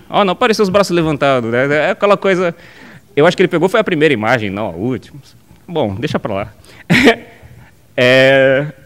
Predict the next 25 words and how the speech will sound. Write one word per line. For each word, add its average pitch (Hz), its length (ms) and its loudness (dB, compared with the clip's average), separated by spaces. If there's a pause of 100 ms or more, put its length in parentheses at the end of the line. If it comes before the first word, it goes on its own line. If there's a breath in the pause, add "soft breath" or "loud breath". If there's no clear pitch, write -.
então, 139 240 -4
se 147 140 -6
a - 20 -2
gente 156 160 0
pegar 127 260 -2
aqui 113 360 -4
a 110 100 -2
máscara, 117 480 0
ó, 95 120 0 (520 loud breath)
você - 160 0
vai 120 140 6
ver 127 120 0
que 135 120 -4
lá 135 140 2
no 135 160 -2
fundo, 165 760 -2
o - 60 -18
que - 140 -12
que 147 160 -6
tinha? 104 420 -4 (640 soft breath)
Não 107 200 -10
sei, - 300 -16
cara, - 200 -18
vamos 113 300 -10
olhar. 104 240 -6